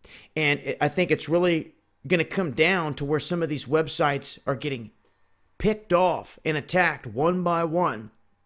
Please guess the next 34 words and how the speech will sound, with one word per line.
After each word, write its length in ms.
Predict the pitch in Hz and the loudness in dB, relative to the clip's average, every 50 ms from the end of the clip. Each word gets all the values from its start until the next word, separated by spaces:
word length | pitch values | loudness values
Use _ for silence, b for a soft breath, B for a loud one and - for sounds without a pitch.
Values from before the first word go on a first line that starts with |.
| _ _ _ _ _ _ - | _ _ _ _ _ _ -8
Here 220 | 117 151 175 160 | -4 -2 -2 -2
recently, 440 | 160 180 - - - - 156 165 151 | -2 -2 -2 -4 -4 -4 -2 0 0
I 60 | 156 | 0
seen 220 | 147 - 170 165 151 | 0 -2 -4 -4 -6
this 160 | 151 - - b b b b b b b b b b b b | -6 -8 -8 b b b b b b b b b b b b
whole 220 | - 170 196 220 208 | 4 6 6 6 6
campaign 640 | - - 185 180 151 123 - 160 185 202 208 180 | 4 0 -2 -2 -2 -2 -2 -2 0 0 0 0
now 240 | 156 143 139 135 135 | 0 -2 -2 -2 -4
launched 400 | 127 135 147 160 165 156 - - | -4 -4 -4 -4 -4 -4 -6 -6
toward 260 | - 151 147 131 - | -2 -2 -2 -2 -2
Mike 300 | 139 143 139 143 - - - | -4 -4 -4 -4 -4 -4 -4
Adams 440 | 147 175 185 180 151 139 123 131 | -2 0 0 0 0 -2 -4 -4
and 100 | 127 127 | -6 -6
Natural 380 | 139 143 156 139 - 143 131 120 | -6 -6 -6 -6 -2 -2 -2 0
News. 500 | 123 147 185 220 208 147 123 123 - - b b b b b b b b b b b b _ _ _ - | 0 2 2 4 4 2 0 -2 -4 -10 b b b b b b b b b b b b _ _ _ 0
They're 160 | 123 165 185 | 2 2 4
going 320 | - 190 185 170 160 151 147 | 4 4 2 2 2 0 -2
after 200 | 143 147 - 120 | -2 -2 -4 -4
him 180 | 156 156 123 | -2 -2 -2
hard. 400 | 98 127 135 143 143 120 104 - - - | 0 0 2 2 2 0 -4 -8 -10 -6
Uh, 120 | - 120 107 | -4 -4 -4
Forbes 680 | - - - 180 175 190 185 160 127 117 - - - - - - | -6 -6 -4 0 2 2 4 2 2 -2 -4 -10 -12 -14 -8 -2
did 160 | 123 156 151 | 0 0 2
a 40 | 131 | 2
hit 260 | 110 143 - - - | 2 2 0 0 0
piece 300 | - 156 139 127 - - | -6 -6 -4 -4 -4 -4
on 140 | 131 117 113 | -4 -4 -6
him. 120 | 101 - - _ _ _ _ _ _ B B B B B B B | -8 -14 -18 _ _ _ _ _ _ B B B B B B B
And 120 | 170 160 | 0 0
it 100 | 156 - | 0 0
shows 640 | - - - 180 190 208 214 190 170 160 143 - - | -2 -2 2 4 4 6 6 4 4 2 0 -2 -4
that 340 | - - 156 143 - - 131 | 2 2 4 4 2 2 2
their 160 | 160 151 139 | 2 2 2
mainstream 1000 | 131 135 147 160 190 214 202 147 - - - 185 180 175 165 165 165 160 160 - | 2 -2 -2 0 0 0 0 0 -2 -4 -4 -4 -2 -2 -2 -2 -4 -4 -6 -8